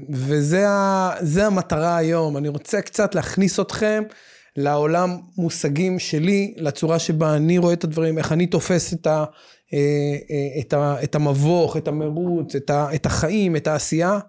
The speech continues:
אה, ונכניס את זה למונחים כיפיים ככה של, אה,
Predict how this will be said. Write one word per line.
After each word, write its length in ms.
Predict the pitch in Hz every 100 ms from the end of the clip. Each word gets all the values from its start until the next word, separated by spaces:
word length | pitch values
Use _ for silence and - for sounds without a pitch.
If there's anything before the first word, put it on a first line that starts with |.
| - - - - _ -
אה, 200 | 135 143 143
ונכניס 400 | 156 156 202 202
את 80 | 190
זה 100 | 185
למונחים 580 | 175 165 165 156 196 175
כיפיים 440 | 196 185 202 175
ככה 340 | 165 151 151
של, 280 | 127 151 147 147
אה, 200 | 147